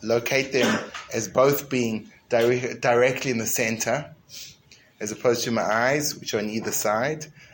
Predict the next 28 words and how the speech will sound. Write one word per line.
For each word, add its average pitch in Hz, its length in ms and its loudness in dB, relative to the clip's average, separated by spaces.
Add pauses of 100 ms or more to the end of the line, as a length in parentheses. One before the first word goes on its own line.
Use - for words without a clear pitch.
(140)
and 104 120 -4
my 101 120 0
ears, 117 580 2 (140)
which - 240 -4
are 90 320 -2
on 90 200 -4
either 95 300 -8
side, 131 560 0 (560)
um, 101 460 -6 (420)
my 110 580 0
nose 131 520 6
arguably, 117 880 2 (640)
um, 101 480 -2 (260)
is 113 140 -4
in 113 100 0
the 107 80 -2
center, 131 480 0
but 101 220 -8
it 98 100 -4
has 98 220 -6
two - 180 -6
different 107 560 -6
channels, 131 600 -4
two - 160 -12
different - 280 -10
nostrils. 95 680 -6 (580)
The 135 80 -2
tongue 208 640 0